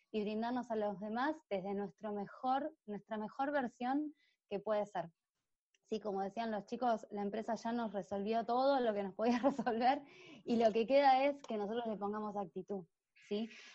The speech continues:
Em, después les quería leer una cosita y después les voy a proponer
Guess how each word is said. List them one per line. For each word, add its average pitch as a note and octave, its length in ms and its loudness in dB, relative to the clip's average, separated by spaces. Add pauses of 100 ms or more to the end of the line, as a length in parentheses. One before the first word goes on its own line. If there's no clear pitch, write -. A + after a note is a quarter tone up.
Em, G#3 920 2
después C4+ 720 2
les A3+ 160 0
quería C4 260 2
leer C#4 400 0
una B3+ 260 0
cosita D4+ 680 2
y A3 180 2
después A3+ 340 0
les C4+ 80 0
voy C4+ 100 2
a B3+ 60 2
proponer A#3+ 540 0